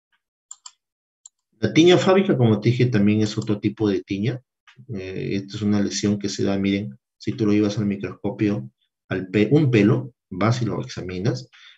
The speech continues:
Miren esto, eh, los hongos se multiplican en el interior del vello o del pelo. Aquí están sus, sus hifas largas, tabicadas,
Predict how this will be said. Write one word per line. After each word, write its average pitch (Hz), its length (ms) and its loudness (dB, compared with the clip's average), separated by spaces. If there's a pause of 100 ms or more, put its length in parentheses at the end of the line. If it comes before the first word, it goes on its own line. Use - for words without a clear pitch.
(120)
Miren 101 320 0
esto, - 640 -10
eh, 98 260 -8
los 95 300 -6
hongos 107 340 4
se 107 120 0
multiplican 101 520 0
en 101 80 4
el 95 140 2
interior 95 720 2 (800)
del 92 180 -4
vello 85 320 -4 (120)
o 87 120 -6
del 78 180 -6
pelo. 71 360 -6 (800)
Aquí - 160 -6
están 98 300 0
sus, - 320 -10 (100)
sus - 320 -4
hifas - 640 0
largas, 90 720 -2 (360)
tabicadas, 90 880 -2